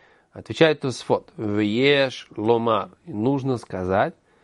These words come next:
Леха лейка лемейхаш. На это мы не опасаемся. Шиим миикара, бы если бы в начале гавей гу аля нияр,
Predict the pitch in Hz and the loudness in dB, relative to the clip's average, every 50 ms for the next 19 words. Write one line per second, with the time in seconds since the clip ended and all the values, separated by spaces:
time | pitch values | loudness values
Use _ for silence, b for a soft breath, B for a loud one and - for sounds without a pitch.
0 | b b b b b - 104 107 110 110 107 104 113 123 131 139 139 139 131 120 | b b b b b -8 -4 -2 -2 -2 -2 2 4 4 4 4 2 0 -2 -4
1 | 113 113 113 123 131 135 131 - 139 120 117 107 98 92 92 92 - - - - | -4 -2 -2 0 0 -2 -2 -4 -4 -2 -2 -2 -2 -4 -6 -8 -10 -14 -8 -4
2 | 110 117 123 139 135 127 127 120 107 - 98 - - 98 98 113 - - - _ | -2 -2 -2 0 0 0 0 0 -2 -4 -6 -6 -6 -10 -10 -10 -14 -18 -20 _
3 | _ _ _ b b b b b b b b b - - - - 107 147 202 240 | _ _ _ b b b b b b b b b -18 -12 -6 -2 -2 0 0 0
4 | 214 190 160 139 131 120 - 151 139 120 98 92 90 87 98 98 104 131 170 175 | 0 0 0 0 0 0 2 2 2 2 2 -2 -6 -6 -6 -4 -4 -4 -4 -4
5 | 165 143 131 127 117 113 113 107 101 - - 143 131 110 98 92 95 95 104 120 | -2 -2 -2 0 0 0 0 -2 -2 0 0 2 2 2 -2 -4 -2 2 2 2
6 | 127 123 123 110 107 101 98 113 143 156 143 120 107 95 92 92 95 98 113 123 | 2 2 -2 -4 -4 -4 -2 0 0 2 2 2 0 -2 -6 -6 -4 0 0 0
7 | 110 95 - | 0 0 -4